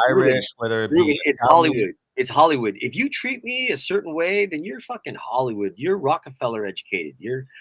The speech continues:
Speaker 1: you're
Speaker 2: Right.
Speaker 1: Hollywood educated. Because in the real world, I'm out there, we're doing, working, we're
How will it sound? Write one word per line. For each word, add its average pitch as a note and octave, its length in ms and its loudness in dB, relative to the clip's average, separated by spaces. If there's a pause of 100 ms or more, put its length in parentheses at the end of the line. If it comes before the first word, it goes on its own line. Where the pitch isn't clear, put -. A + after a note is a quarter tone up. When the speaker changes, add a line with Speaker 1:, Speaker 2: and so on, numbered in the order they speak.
(140)
Speaker 1:
you're C#3+ 100 0
Speaker 2:
Right. - 60 -6
Speaker 1:
Hollywood F#3+ 340 2
educated. F#2+ 420 -6
Because C3+ 200 -8
in C#3+ 80 -4
the C3+ 100 2
real B3 240 0
world, C4+ 340 4 (380)
I'm F3+ 180 4
out G#3 240 2
there, B3 220 4
we're A3 140 2
doing, G#3+ 300 -4
working, G#3 460 2
we're F#3+ 160 2